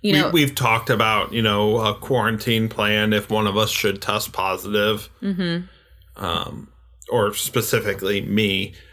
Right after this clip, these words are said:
Speaker 2: uh, testing positive and you testing negative. You know, we've, we've talked about you going to stay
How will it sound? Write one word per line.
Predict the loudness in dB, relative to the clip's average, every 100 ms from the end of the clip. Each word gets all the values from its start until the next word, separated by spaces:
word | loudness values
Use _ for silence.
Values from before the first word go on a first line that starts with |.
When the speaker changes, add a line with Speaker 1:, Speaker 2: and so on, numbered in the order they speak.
| -20 _ -8
Speaker 2:
uh, | -4 -2 -2 -6 -4
testing | -2 -2 -2 -4
positive | -2 0 0 0 0 0 -2
and | -6
you | -6 -4
testing | -4 -4 -4 -2
negative. | 0 0 2 0 0 -6 -16 -20 _
You | -8 -6
know, | -6 -4
we've, | -4 0
we've | 0 2
talked | 0 0 0
about | -2 0
you | -2
going | 0 2 0 0
to | -4
stay | -4 0 0 0 -4